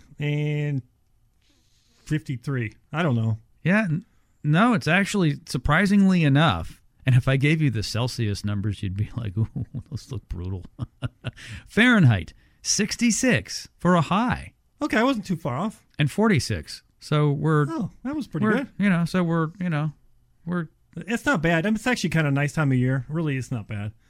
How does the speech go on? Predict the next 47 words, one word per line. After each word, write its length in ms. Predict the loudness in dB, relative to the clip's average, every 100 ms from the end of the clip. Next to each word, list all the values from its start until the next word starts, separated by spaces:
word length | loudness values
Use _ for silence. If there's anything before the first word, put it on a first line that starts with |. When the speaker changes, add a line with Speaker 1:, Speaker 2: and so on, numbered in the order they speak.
| -2
Speaker 1:
You 60 |
Speaker 2:
It's 60 | 2
Speaker 1:
just 120 | 4
Speaker 2:
not 40 | 4
Speaker 1:
get 80 | 4
Speaker 2:
bad. 60 |
Speaker 1:
a 20 | 6
few 120 | 4
nights 300 | 4 0 -4
where 120 | -6
those 200 | -6 -8
cold 240 | -2 -2 -2
fronts 220 | -6 -6
come 160 | -8
down. 280 | -8 -10 -16 -18 -6
Speaker 2:
Yeah. 280 | -4 -4 -6 -12
Speaker 1:
Yeah. 180 | -6 -4
Speaker 2:
Yeah. 140 | -4 -4
Speaker 1:
Well, 100 | -4
that's 200 | -2 -2
where 80 | -2
you 80 | -2
need, 220 | -2 -4
uh, 100 | -6 -8 _ _ -6
more 240 | -2 0
insulation 580 | 0 -2 -6 -8 -8 -10
in 100 | -10
your 80 | -8
house. 420 | -8 -8 -12 -18 -18 0
So. 100 | 2
Speaker 2:
Yes. 280 | 2 -2 0
Okay, 320 | 2 4 2
so 340 | 4 4 4 0 _ -20 -8 2
I'm 120 | 4
gonna 160 | 4
quiz 360 | 4 4 4 4
you 180 | 4 4
on 360 | 4 4 4
the 120 | 4 2
warmer 640 | 4 4 4 4 4 4
months. 360 | 2 0 -2 -2
What's 220 | -2 2
the 120 | 2
warmest, 880 | 2 2 2 4 4 0 -6 -14 -18 -20 _ _ _ _ _
hottest, 440 | -6 -2 0 -2 0
warmest 420 | 2 2 0 2
month 380 | 2 2 -2